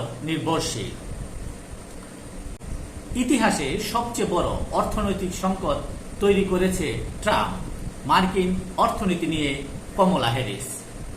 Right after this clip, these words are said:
ট্রাম্প দায় চাপালেন বাইডেনের উপর, মার্কিন অর্থনীতির সংকুচন।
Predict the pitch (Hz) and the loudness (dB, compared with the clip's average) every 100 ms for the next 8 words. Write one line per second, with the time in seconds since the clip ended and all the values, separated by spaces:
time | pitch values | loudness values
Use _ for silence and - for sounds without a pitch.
0 | - - - - - - - - - - | -10 -14 -12 -10 -10 -8 -8 -6 4 8
1 | - - - - - 120 165 220 226 208 | 8 6 0 -6 -8 4 6 6 6 4
2 | 185 147 110 - - - - - 143 190 | 4 2 0 -4 -8 -8 -6 2 4 6
3 | 185 156 139 117 98 - - - - 139 | 6 4 0 -2 -4 -4 -6 -8 -4 4
4 | 160 170 180 170 - - - 202 - 185 | 4 4 2 0 -2 -4 0 0 0 0
5 | 151 135 127 - - - - 226 190 147 | -2 -2 -4 -6 -8 -8 -4 0 2 0
6 | - 104 | -2 -2